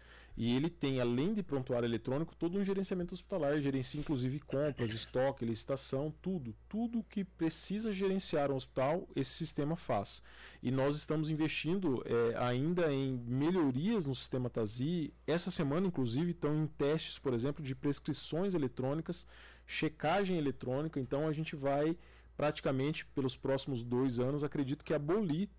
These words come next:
Speaker 1: tudo que seja papel no prontuário do paciente e na gestão hospitalar. O que que falta hoje que você citou, é bem interessante,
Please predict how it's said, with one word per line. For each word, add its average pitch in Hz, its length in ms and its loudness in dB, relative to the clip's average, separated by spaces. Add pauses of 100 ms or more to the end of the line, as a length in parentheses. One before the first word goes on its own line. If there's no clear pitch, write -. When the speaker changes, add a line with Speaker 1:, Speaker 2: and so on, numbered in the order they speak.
(160)
Speaker 1:
tudo 208 280 0
que - 160 -6
seja 165 440 0
papel 165 640 0 (340)
no 139 320 2
prontuário 170 800 0
do 135 100 -4
paciente 131 560 -4
e - 20 -2
na 160 180 -2
gestão 156 460 -2
hospitalar. 151 580 0 (560)
O - 80 -2
que - 160 -4
que 220 140 0
falta 175 520 0
hoje 160 360 2
que 165 140 -6
você 143 300 0
citou, 151 680 0
é 120 320 2
bem 120 240 -2
interessante, 151 800 0